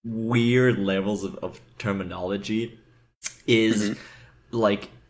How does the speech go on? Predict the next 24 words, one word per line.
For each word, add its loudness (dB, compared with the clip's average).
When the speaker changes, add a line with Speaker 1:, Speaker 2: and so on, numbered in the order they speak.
Speaker 1:
biological 2
classifications. -4
I -2
mean, -6
probably 0
for -2
plants -6
as -10
well, 0
but, -6
like, -2
I'm -2
thinking 0
specifically -4
for -6
animals, -6
um, -2
where, 0
you 4
know, 6
if 0
you 4
go -2
look -2